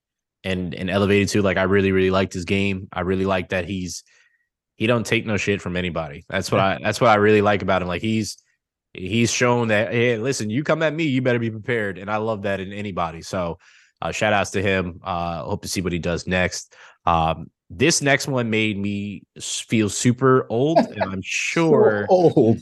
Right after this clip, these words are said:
Speaker 1: it made you feel
Speaker 2: So
Speaker 1: super
Speaker 2: old.
Speaker 1: old too, because I know we
Speaker 2: Old.
Speaker 1: both watched this game when it happened. Uh, but on Monday, Bronny and Bryce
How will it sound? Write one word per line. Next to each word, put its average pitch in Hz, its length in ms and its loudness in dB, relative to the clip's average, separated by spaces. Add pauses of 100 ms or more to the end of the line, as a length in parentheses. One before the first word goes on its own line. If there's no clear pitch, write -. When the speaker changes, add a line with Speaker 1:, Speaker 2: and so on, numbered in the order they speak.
Speaker 1:
it - 160 6
made 131 280 4
you 139 180 0
feel 127 240 4
Speaker 2:
So 131 160 -4
Speaker 1:
super 120 140 -2
Speaker 2:
old. 117 120 0
Speaker 1:
old 113 240 0
too, 120 320 4
because 107 360 -4
I 113 120 -4
know 120 200 -2
we 117 140 -2
Speaker 2:
Old. - 120 -6
Speaker 1:
both 117 180 0
watched 107 360 -2
this 101 180 -6
game 113 280 -2
when 98 120 -8
it 92 80 -10
happened. 123 560 -2 (380)
Uh, 95 300 2
but 101 420 -2 (400)
on 117 200 -4
Monday, 131 720 0 (840)
Bronny 139 460 2
and 131 120 -2
Bryce 120 640 2